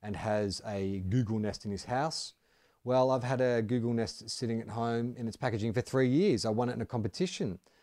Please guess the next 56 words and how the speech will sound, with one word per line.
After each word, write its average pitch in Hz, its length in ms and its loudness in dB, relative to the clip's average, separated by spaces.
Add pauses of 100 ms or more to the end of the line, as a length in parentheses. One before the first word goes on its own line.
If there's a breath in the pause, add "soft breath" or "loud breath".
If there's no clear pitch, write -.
(160 soft breath)
I 127 60 -2
wasn't 127 240 2
actually 117 200 -2
thrilled 170 360 2
about 98 260 2
it 147 140 -2
'cause 113 120 -12
I 120 60 2
know 110 160 0
they 107 120 0
listen 110 280 0
in 127 100 0
on 110 140 0
everything 101 480 -4
and 107 100 -2
they 104 80 -2
sell 107 280 0
you 104 100 0
stuff - 360 -4
to, 101 80 -10 (120)
they 110 300 -2
sell 120 340 0
that 107 220 0
on 104 160 -2
to 107 240 -2 (180)
potential 117 320 -2
advertisers. 98 760 0 (480 soft breath)
And 113 100 -2
because 147 320 2
of 143 240 6
my 123 180 2
morals, 131 680 2 (320)
I - 20 -20
found - 220 -2
it 104 60 -6
hard 120 240 0
to 110 80 0
give 107 200 0
it 113 60 2
away 117 420 2
as 95 100 -2
a 104 40 -2
gift 110 320 -2
'cause 107 120 -4
I - 20 2
didn't 113 180 0
want 117 120 0
anyone 120 280 0
else 190 180 4
having 127 180 0
to 110 80 2
deal 104 200 0
with 98 100 0
that 104 160 -4
same 101 340 -2
issue. 92 360 -6